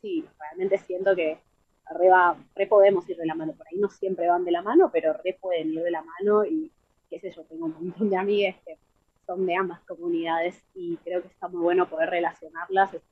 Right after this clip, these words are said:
muy bueno, eh, también esto, ¿no? Ser como amigable con, con mostrarles todo a las demás personas, y también con mostrarles todo a las personas que les interesa acercarse, pero que quizás tienen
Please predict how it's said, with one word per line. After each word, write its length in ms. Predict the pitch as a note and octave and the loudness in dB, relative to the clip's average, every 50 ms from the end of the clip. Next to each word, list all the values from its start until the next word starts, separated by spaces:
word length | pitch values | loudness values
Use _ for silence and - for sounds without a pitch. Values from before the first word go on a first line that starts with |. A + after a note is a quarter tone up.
| _ _ | _ _
muy 80 | _ E3 | _ -6
bueno, 360 | E3+ F3 F#3 F#3+ F#3 F3+ E3 - _ _ _ _ _ _ _ _ _ _ _ _ _ _ _ _ | -4 -2 0 0 -2 -4 -4 -8 _ _ _ _ _ _ _ _ _ _ _ _ _ _ _ _
eh, 500 | - G3+ F#3+ F#3 F3+ F3 E3+ E3 E3 E3 E3 | 2 4 6 8 8 8 6 6 4 2 2
también 260 | F3+ F3+ F#3+ F#3+ G3 | 2 4 4 4 4
esto, 200 | G3 - - E3+ | 2 0 -2 -2
¿no? 240 | E3+ F3 G3+ A3+ A3 - _ - | 0 0 0 0 -2 -4 _ -18
Ser 140 | F#3 - | -18 -14
como 500 | - G#3+ G#3 G3 F#3 F3 E3 E3 E3 D#3+ - | -10 -6 -2 -2 -2 -2 -2 -4 -6 -6 -4
amigable 880 | F#3 F3+ F#3 F3+ F3 F3+ F#3 G3+ A3 A3+ A#3+ A#3+ A#3 A#3 A#3 A#3 A#3 A3 - | -2 0 2 2 2 4 6 6 6 6 4 2 2 2 2 2 0 -2 -2
con, 580 | E4 E4 E4 E4 D#4+ D#4 D#4 D#4 D#4 E4 - _ _ - | -4 -2 -2 -2 -2 0 0 0 -2 -4 -8 _ _ -12
con 240 | F3 E3+ E3 E3 E3 | -8 -4 -4 -4 -4
mostrarles 580 | E3+ E3 - - F#3 F#3 F#3+ G3 F#3+ F#3+ _ | -4 -8 -10 -10 -8 -4 -2 -2 -2 -4 _
todo 120 | - G#3 F#3+ | -6 -6 -6
a 20 | |
las 120 | F3+ E3+ F3+ | -6 -6 -10
demás 200 | F3 F#3+ G3 _ - | -16 -18 -16 _ -10
personas, 560 | G#3+ G#3 G#3+ _ - A#3+ C4 C4 C4 C4 - | -10 -10 -10 _ -10 -4 -2 0 0 0 -2
y 80 | F#4 - | -6 -8
también 300 | - - F4 F4 F#4+ F#4+ | -6 -4 -2 -2 -2 -2
con 200 | F#4+ F#4+ F4+ F4+ F4 F4 A#3+ E3 - _ _ - | -4 -4 -4 -2 -2 -2 -4 -6 -8 _ _ -16
mostrarles 480 | G3 - _ - F#3+ F#3 F#3 F#3 F3+ | -16 -16 _ -14 -10 -6 -6 -6 -6
todo 120 | - G#3 F#3+ | -6 -8 -10
a 20 | |
las 120 | F#3+ - | -10 -10
personas 380 | D#3 F3 - _ - G3 F#3+ - _ - | -14 -18 -18 _ -16 -18 -18 -18 _ -20
que 60 | E3 | -20
les 160 | E3 _ - | -20 _ -18
interesa 400 | D#4+ D#4+ - - - G3 - G#3+ | -20 -18 -14 -12 -12 -12 -12 -12
acercarse, 720 | G#3 - G3+ G3+ - G#3+ G#3+ A3 A3 - - A#3 A#3+ B3 - - _ _ _ _ _ _ | -12 -10 -10 -4 2 4 4 4 2 0 -4 -4 -4 -4 -4 -8 _ _ _ _ _ _
pero 180 | - G3 F#3 F3+ | 2 4 4 6
que 140 | F3 F3 E3+ | 6 4 0
quizás 400 | - D#3+ - F#3 F3+ F#3+ - _ _ _ _ _ _ _ _ _ | 0 -4 -4 -2 -2 -2 -4 _ _ _ _ _ _ _ _ _
tienen 400 | - F3+ F3+ F3 E3 D3+ D3+ - | -2 0 2 4 4 4 2 0